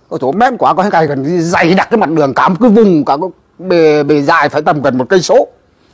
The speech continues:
Hắn gài dày đặc luôn, hắn gài thí điểm, không sao mà con gài dày đặc cả cái khu vực luôn. Đấy, cái máy không rà được, đưa máy vô là không thấy réo, không thấy có tín hiệu gì hết.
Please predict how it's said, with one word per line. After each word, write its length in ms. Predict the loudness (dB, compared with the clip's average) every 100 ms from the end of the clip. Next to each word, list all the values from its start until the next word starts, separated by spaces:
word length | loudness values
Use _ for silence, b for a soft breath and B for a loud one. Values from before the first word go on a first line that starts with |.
| b
Hắn 140 | -8 -2
gài 280 | 0 0
dày 240 | 0 0 2
đặc 200 | 0 0
luôn, 80 | -2
hắn 80 |
gài 140 | 0 -2
thí 160 | -2
điểm, 300 | -2 -2 -2
không 100 | -6
sao 140 | 0 0
mà 120 | 0
con 80 | 0
gài 160 | 0
dày 140 | 0 -2 -2
đặc 140 | -6
cả 60 | -6
cái 120 | -8
khu 80 | -6
vực 160 | -8 -4
luôn. 140 | -6 -6 _ _ _ _ b b b
Đấy, 240 | 0 0 0 b -2
cái 100 | 2
máy 220 | 2 2
không 120 | 2
rà 180 | 2 2
được, 180 | 2 2
đưa 120 | 2
máy 240 | 4 4
vô 220 | 4 4 4
là 160 | 2
không 280 | 0 -4 -4
thấy 160 | -4 -2
réo, 320 | 0 0 -2
không 120 | -6
thấy 400 | -4 -2 -2 -2 -2
có 60 |
tín 140 | 0 2
hiệu 160 | 2
gì 60 | 4
hết. 220 | 2 0